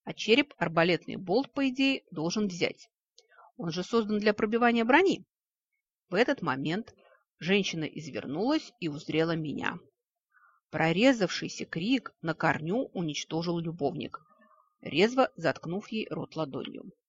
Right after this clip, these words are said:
Потому как он это сделал, видно было, подобное происходит не впервые. Вот только пассия резко ударила партнёра по лицу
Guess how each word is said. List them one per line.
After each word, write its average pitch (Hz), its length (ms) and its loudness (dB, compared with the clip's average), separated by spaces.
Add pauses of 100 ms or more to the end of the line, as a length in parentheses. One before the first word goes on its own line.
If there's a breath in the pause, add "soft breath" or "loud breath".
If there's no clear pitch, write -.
(520)
Потому 202 420 2
как - 280 2
он 180 100 4
это 156 200 -4
сделал, 214 580 2
видно 175 460 -2
было, 269 380 4 (140)
подобное 196 500 2
происходит 160 560 -4
не 180 100 -6
впервые. - 560 -4 (540 soft breath)
Вот 180 180 -4
только 285 300 2
пассия - 680 2
резко 208 380 -2
ударила 175 380 2
партнёра 175 460 -4
по - 120 -10
лицу 170 480 -2